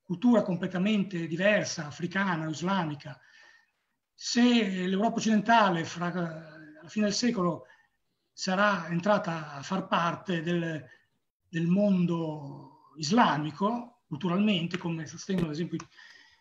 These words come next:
i, i teorici della cosiddetta Eurabia, questo non, non può che farmi dispiacere. Se noi ci preoccupiamo, dice anche il libro, eh, di Golini e Lopresti, ci preoccupiamo per la, per l'estinzione di una,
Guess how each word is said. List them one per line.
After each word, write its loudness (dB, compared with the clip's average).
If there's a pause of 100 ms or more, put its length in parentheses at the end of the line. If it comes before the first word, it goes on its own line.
(240)
i, -4
i -8
teorici -2
della -10
cosiddetta -8
Eurabia, 0 (480)
questo -2
non, -2 (680)
non -8
può 2
che -6
farmi -2
dispiacere. 0
Se -6 (240)
noi 2
ci 4
preoccupiamo, 4
dice 0
anche 2
il 2
libro, -2 (340)
eh, -8
di -4
Golini 2
e 4
Lopresti, 0
ci -6
preoccupiamo 0
per -2
la, -2
per -4
l'estinzione 2
di -4
una, -2